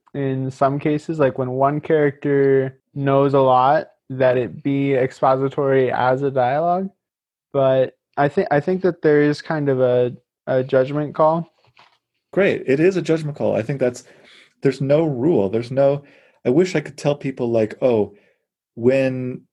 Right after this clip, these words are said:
Speaker 2: in s-, in this condition, always put it in a scene of dialogue, but in another condition, always do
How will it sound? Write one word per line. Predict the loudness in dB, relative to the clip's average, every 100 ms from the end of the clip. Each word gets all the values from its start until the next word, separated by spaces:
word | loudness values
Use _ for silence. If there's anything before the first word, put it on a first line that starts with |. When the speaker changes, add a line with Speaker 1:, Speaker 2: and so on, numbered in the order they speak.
| -6
Speaker 2:
in | -6
s-, | -6 -10
in | -6 0
this | 2 0
condition, | -2 0 0 0 -4
always | 0 2 4 2 0
put | -2 0
it | 0 0
in | -2 -4
a |
scene | -4 -2 0 0
of | 0
dialogue, | 2 2 2 0 -4 -8 -4
but | -2
in | 0
another | 2 2 2 0
condition, | -2 0 -2 -2 -6
always | 0 2 2 0 -2
do | 0 2 0